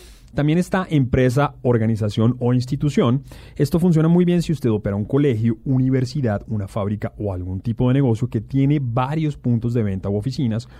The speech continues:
o es una franquicia o tienda online. Este es el tipo de fanpage que usted necesita. Esta opción hará que Facebook le proporcione las herramientas necesarias para crear un listado de productos o servicios, horarios de atención y hasta un rango de precios.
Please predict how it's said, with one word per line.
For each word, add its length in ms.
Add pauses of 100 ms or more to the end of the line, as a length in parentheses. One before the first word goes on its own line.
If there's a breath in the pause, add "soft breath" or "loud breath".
(120 loud breath)
o 120
es 80
una 160
franquicia 600
o 120
tienda 340
online. 320 (340 loud breath)
Este 180
es 80
el 100
tipo 240
de 140
fanpage 760 (340 soft breath)
que 120
usted 200
necesita. 520 (260 soft breath)
Esta 240
opción 300
hará 200
que 120
Facebook 560
le 80
proporcione 560
las 160
herramientas 480
necesarias 580 (280 loud breath)
para 180
crear 280
un 160
listado 460
de 80
productos 540
o 40
servicios, 720
horarios 380
de 60
atención 420 (280 loud breath)
y 120
hasta 440
un 200
rango 340
de 60
precios. 440